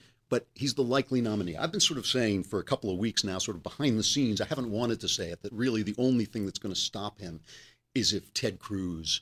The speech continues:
goes to, to Rubio and says, "I'll drop out if you'll promise to appoint me to the Supreme Court." I don't think that's gonna happen. The reason I don't think it's gonna happen is because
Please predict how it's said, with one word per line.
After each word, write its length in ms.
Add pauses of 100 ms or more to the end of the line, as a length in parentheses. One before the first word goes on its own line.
goes 240
to, 220 (240)
to 120
Rubio 640
and 140
says, 540 (480)
"I'll 140
drop 360
out 300 (240)
if 180
you'll 340
promise 500 (100)
to 80
appoint 220
me 80
to 60
the 100
Supreme 360
Court." 240 (680)
I 100
don't 140
think 120
that's 140
gonna 160
happen. 320
The 80
reason 380
I 40
don't 200
think 120
it's 120
gonna 160
happen 420 (300)
is 120
because 640